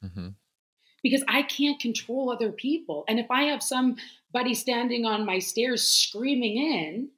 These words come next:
Speaker 2: well, okay, like, nobody in, nobody in my house is in trouble, but that doesn't change this person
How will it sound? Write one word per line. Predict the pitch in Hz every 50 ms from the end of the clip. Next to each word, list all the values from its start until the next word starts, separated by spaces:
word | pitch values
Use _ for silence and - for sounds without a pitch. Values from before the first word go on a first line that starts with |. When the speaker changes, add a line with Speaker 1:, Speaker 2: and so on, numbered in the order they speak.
| _ _ _ _ _ _ _ _ _ _ _ _ _ -
Speaker 2:
well, | 233 220 233 220 202 196
okay, | - - 285 311 285 226 196 190
like, | 196 185 180 170 - - - _ _ -
nobody | 208 226 240 226 254 240 240 226
in, | 202 190 - -
nobody | 196 208 240 233 247 254 240 226 208 202 -
in | 190 170 165
my | - 208 285 320
house | 269 202 185 175 175
is | 170 151 156
in | 147 143
trouble, | - 165 151 151 151 175 190 190
but | 202 196 196 -
that | 247 254 -
doesn't | 285 269 254 240 220
change | - - 233 233 220 165 165
this | - 226 214
person | - - - 226 262 269 262 - 202 180 165 170 170